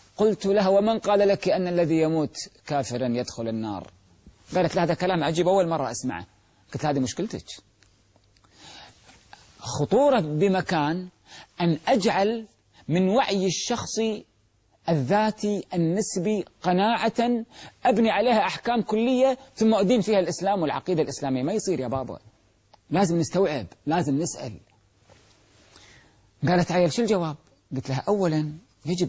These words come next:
أن تفهمي يا أختي، أنت وأنا وكل الناس، إحنا نتكلم عن رب سبحانه وتعالى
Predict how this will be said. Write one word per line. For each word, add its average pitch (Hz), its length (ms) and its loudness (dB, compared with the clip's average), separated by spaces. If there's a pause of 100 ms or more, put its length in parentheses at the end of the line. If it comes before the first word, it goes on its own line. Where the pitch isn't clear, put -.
أن 127 100 -8
تفهمي 107 400 -10
يا 101 120 -6
أختي، - 300 -14 (100)
أنت 185 240 -2
وأنا 143 300 0
وكل 127 300 -2
الناس، 104 500 -8 (500)
إحنا 180 140 -4
نتكلم 170 400 0
عن 131 80 -2
رب 165 140 0
سبحانه 135 400 0
وتعالى 131 400 -2